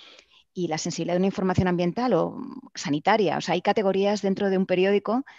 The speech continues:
que un desliz o una mala información tiene unas consecuencias enormes, ¿no? De ahí que yo, vamos, una defensora máxima de,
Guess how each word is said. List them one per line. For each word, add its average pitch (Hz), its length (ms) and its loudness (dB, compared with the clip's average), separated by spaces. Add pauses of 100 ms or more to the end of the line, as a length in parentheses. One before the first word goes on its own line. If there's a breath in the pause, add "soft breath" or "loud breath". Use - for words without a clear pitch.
(360 loud breath)
que 170 100 0
un 165 100 2
desliz 190 560 2
o 156 80 0
una 170 220 0
mala 185 160 2
información 180 680 -2
tiene 165 220 -4
unas 190 180 0
consecuencias 185 960 -4
enormes, 151 500 -4
¿no? 175 160 -8 (520 soft breath)
De 160 120 0
ahí 165 100 0
que 180 140 -2
yo, 175 160 4
vamos, 175 360 0
una 175 160 0
defensora 170 720 0
máxima 185 420 -2
de, 160 340 -4